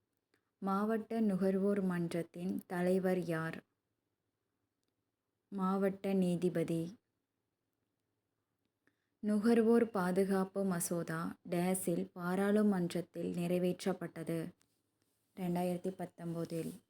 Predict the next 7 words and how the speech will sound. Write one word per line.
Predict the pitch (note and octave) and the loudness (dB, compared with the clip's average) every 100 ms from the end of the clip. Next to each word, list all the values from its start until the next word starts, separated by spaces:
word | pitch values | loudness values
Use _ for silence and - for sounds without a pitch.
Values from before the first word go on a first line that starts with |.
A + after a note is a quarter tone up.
| _ _ _ _ _ _ _ _ _ _ _ _ _ _ _ _ | _ _ _ _ _ _ _ _ _ _ _ _ _ _ _ _
தேசிய | - G3+ A3 A3 A#3 A3+ | -2 4 4 4 4 6
நுகர்வோர் | G#3+ F#3 F#3+ G3 G3 G#3 | 6 4 4 4 4 4
ஆணையத்தின் | F#3+ E3+ E3+ E3+ - E3+ F#3 F#3+ | 2 0 0 -2 -4 -6 -6 -4
புகாரின் | G3 F#3 G3+ G#3 G#3+ G3+ | -4 0 4 6 6 4
மதிப்பு | E3+ E3 - F3 | 2 -2 -4 -6
டேஸுக்கு | F3+ E3+ F#3 F#3 G3+ G3+ _ _ G3 G3+ | -2 0 -2 0 -2 -2 _ _ -10 -4
மேல் | F#3 E3+ G3 A#3+ | -2 0 -2 -4